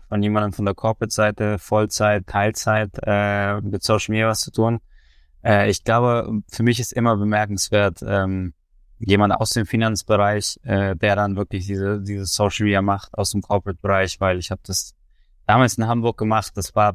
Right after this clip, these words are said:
wahnsinnig, äh, schwierig, mich in diese Balanceakt aus Regulierung, Grenzen und, äh, Versuch der Aufbau der Reichweite zu begeben, wo sozusagen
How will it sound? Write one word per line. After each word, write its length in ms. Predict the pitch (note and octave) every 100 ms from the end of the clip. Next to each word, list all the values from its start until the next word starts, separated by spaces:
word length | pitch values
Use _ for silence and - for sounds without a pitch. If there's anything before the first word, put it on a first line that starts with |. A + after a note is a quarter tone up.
| F#2
wahnsinnig, 840 | A2 A#2+ A2+ A2 G#2+ G2+ - -
äh, 80 | G2
schwierig, 480 | - G#2+ A2 G#2 -
mich 320 | G2+ - - _ _ _ _ _ _
in 160 | G#2 G2+
diese 480 | A2 G2 G#2 G#2 F#2+
Balanceakt 1080 | - G2+ G#2 A2 A#2+ - - A2 - - -
aus 420 | A#2 G#2 G2+ -
Regulierung, 840 | G#2 G2+ G#2+ A2+ B2 A#2 A2 G#2 - - -
Grenzen 760 | G#2+ G#2+ A2+ - A#2 G#2+ G2+ -
und, 420 | A#2+ G#2+ G#2 F#2 G#2+
äh, 380 | G2+ G#2 G2+ - _ _ _ _ _ -
Versuch 600 | - A#2 F#2 A2+ B2 -
der 240 | A2+ G#2+ A2+
Aufbau 340 | - A#2+ G#2+
der 160 | G#2+ G#2
Reichweite 560 | A2 A2 A2+ G#2+ G#2
zu 180 | - G#2
begeben, 480 | G2+ A2 G#2 G2+ F#2+
wo 320 | G2+ G#2 G2+
sozusagen 840 | G2 G2+ G#2 F#2+ G2+ G2+ G2+ G2+